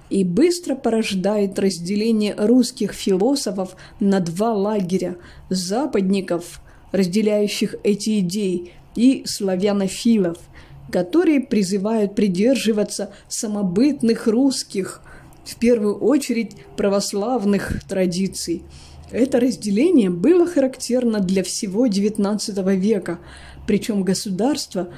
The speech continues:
принимало участие в этом противостоянии,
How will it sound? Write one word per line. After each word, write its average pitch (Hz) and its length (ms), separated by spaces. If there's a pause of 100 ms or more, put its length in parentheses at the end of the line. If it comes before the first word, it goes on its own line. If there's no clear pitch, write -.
(220)
принимало 214 540
участие 226 720
в 175 80
этом 196 260
противостоянии, 185 1160